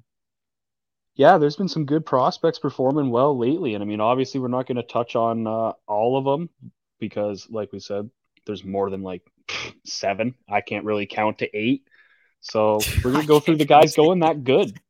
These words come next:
Speaker 2: <laughs> Yeah, they're starting to build up the prospects, right? Now that, uh, we're a couple drafts in here.
Speaker 1: Yeah, they're starting to get some, well, not just some prospects, but some good ones too.
Speaker 2: Some, and some depth.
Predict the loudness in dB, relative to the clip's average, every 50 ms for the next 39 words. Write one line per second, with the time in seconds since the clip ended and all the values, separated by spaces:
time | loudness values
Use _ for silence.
0 | _ _ _ _ -8 -8 -6 -6 -8 -8 -8 -4 0 4 4 4 4 2 0 -2
1 | 2 2 2 2 2 -2 0 2 2 2 4 4 2 0 0 -2 -6 -4 -2 -2
2 | -2 -2 -4 -6 -8 -8 -8 -8 -8 -8 -4 -2 -2 -2 -2 -4 -4 -4 -2 -2
3 | -4 -4 -4 -4 -4 -4 -4 -4 -6 -6 -6 -8 -8 -8 -8 -6 -4 -2 -2 -2
4 | -4 -6 -8 -8 -8 -8 -8 -8 -10 -14 -14 -16 _ _ _ _ _ _ _ _
5 | _ _ _ _ _ _ _ -2 4 6 6 6 6 4 2 2 2 2 2 2
6 | 0 0 0 -2 -2 -2 -2 0 0 0 -2 -4 -6 _ _ _ -8 -4 -2 0
7 | 0 0 -2 -2 -2 -6 -6 -4 -4 -4 0 2 4 4 4 2 0 -2 -6 -6
8 | -6 -6 -10 -10 -12 -12 -10 -8 -8 -8 -8 -6 -6 -6 -4 -2 -2 -2 -2 -4
9 | -8 -4 0 2 2 2 2 0 -8 -12 -14 -14 _ _ _ -14 -12 -10 -10 -10
10 | -10 -10 -12 -14 -16 -20 _ -14 -8 -4 -2 -2 -2 -2 -6 -12 -20 _